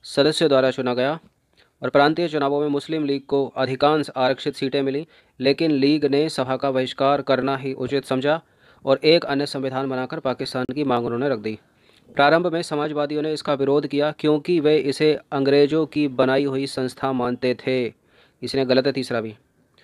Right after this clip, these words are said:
दूसरा प्रश्न है, निम्नलिखित में से कौन संविधान सभा के अध्यक्ष थे? देखिए, यहाँ पर ना तो स्थायी की बात हुई है, ना अस्थायी की बात हुई है और ना ही यहाँ पर सच्चिदानंद सिन्हा का नाम है, तो इसका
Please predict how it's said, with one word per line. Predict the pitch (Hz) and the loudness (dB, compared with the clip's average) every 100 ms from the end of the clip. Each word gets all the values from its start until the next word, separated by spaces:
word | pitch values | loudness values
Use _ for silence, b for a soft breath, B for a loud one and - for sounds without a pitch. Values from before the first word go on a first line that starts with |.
| b b b b - | b b b b 0
दूसरा | 143 147 170 | 2 6 4
प्रश्न | 160 160 160 | 4 2 2
है, | 170 | 0
निम्नलिखित | 165 147 147 | 2 0 0
में | 151 | -2
से | 151 | -4
कौन | 151 143 147 | -4 -2 -2
संविधान | 143 135 139 143 | -2 -2 0 -2
सभा | 151 139 | -2 -2
के | 131 | 0
अध्यक्ष | 139 131 139 - | 0 0 -4 -4
थे? | 147 170 b b b b b | -6 -6 b b b b b
देखिए, | 143 170 | 0 2
यहाँ | 160 147 | 2 0
पर | 147 160 | 0 0
ना | 156 | 2
तो | 156 147 | 0 0
स्थायी | - 143 | 0 0
की | 151 | 0
बात | 143 143 | 0 -2
हुई | 147 143 | 0 -2
है, | 147 | -2
ना | 139 | -2
अस्थायी | 135 131 - 135 | -4 -4 -2 -2
की | 143 | 0
बात | 139 135 | 0 -2
हुई | 131 | -4
है | 135 151 | -6 -8
और | 160 127 | -6 -4
ना | 131 | -2
ही | 139 147 | -2 -2
यहाँ | 131 127 | -4 -4
पर | 147 | -2
सच्चिदानंद | 135 131 - 143 127 127 131 | 0 -2 2 2 2 0 -2
सिन्हा | 135 127 | -2 0
का | 131 | 0
नाम | 131 123 | 0 0
है, | 151 | -2
तो | 147 | -4
इसका | 139 143 143 | -2 -2 -2